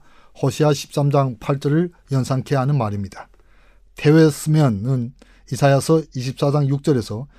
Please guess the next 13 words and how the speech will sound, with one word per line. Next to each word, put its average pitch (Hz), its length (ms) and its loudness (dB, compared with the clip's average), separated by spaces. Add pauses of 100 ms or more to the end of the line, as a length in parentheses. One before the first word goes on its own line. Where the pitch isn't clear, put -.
(160)
하나님이 143 540 0
진노의 139 460 -2
대상인 135 480 -2 (420)
땅의 143 360 2
주민들과 143 580 0
관련하여 127 600 -2 (200)
나옵니다. 104 640 -4 (580)
그리고 170 240 4
이 156 100 2
절은 143 380 2 (340)
제조에 147 360 4
무슨 127 320 -2
소용이 156 520 0